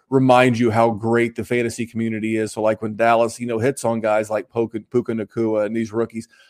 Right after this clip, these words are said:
I'm gonna remind you, but this was all me. I was on Brandon, you know, go to player profiler dot com, look at all the videos from when we first started back in May. This has been my guy all year. He validated it in a big way.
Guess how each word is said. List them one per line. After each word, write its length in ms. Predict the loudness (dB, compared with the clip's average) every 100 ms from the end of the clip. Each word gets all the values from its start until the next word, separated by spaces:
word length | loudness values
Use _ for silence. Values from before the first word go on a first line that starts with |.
| _
I'm 140 | -2 0
gonna 200 | 2 2
remind 400 | 0 0 0 0
you, 60 |
but 100 | 0
this 140 | -2 -2
was 140 | 0
all 420 | 4 8 8 6
me. 300 | 2 -4 -10 _ _ _ _ _ 2
I 100 | 4
was 160 | 6
on 220 | 6 6 4
Brandon, 440 | 2 2 0 -2
you 120 | -2
know, 100 | 0
go 160 | 2 2
to 80 | 2
player 300 | 2 2 2
profiler 580 | 2 2 4 2 2
dot 240 | 2 0 0
com, 340 | 0 2 2
look 160 | -2 -2
at 80 | 2
all 200 | 4 4
the 100 | 4
videos 500 | 4 4 2 0 -4
from 140 | -10
when 80 | -12
we 100 | -8
first 280 | -2 -2 0
started 400 | 2 2 0 0
back 260 | -2 -2
in 140 | -6 -4
May. 260 | -4 -4 -12 _ _ _
This 180 | -2 0
has 100 | 0
been 180 | 2 2
my 160 | 2 2
guy 320 | 2 2 2
all 340 | 2 4 4
year. 420 | 0 -2 0 -2
He 200 | -4 -8
validated 720 | -2 2 4 4 2 0 0 -2
it 160 | -4
in 120 | -6 -8
a 80 |
big 340 | -10 -2 -2 0
way. 540 | 0 2 2 0 -4